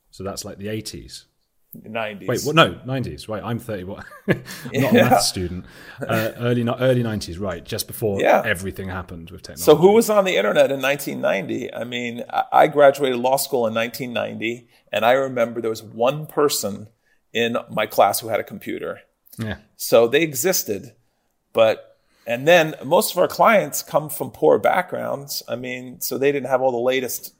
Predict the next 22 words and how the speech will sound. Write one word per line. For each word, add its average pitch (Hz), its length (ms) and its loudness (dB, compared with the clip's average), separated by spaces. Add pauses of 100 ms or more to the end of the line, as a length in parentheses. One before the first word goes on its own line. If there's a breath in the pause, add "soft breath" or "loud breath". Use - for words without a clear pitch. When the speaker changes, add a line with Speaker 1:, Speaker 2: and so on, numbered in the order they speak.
(100)
Speaker 2:
high-tech 131 560 2
gear. 127 480 -4 (580)
Um, 117 440 -4 (140)
and 147 180 -2
you 175 140 -2
just 165 240 -6
don't 170 240 2
realize 139 720 0 (100)
that 120 500 0 (400 loud breath)
we've 139 240 0
all 175 220 8
gone 143 260 4
through 143 320 -4
baby 147 400 2
steps 110 460 0
of 110 140 -6
learning, 123 520 -2
"Oh, 165 300 4
this 151 240 -4
is 143 160 -10
just 127 300 -6
like, 123 340 0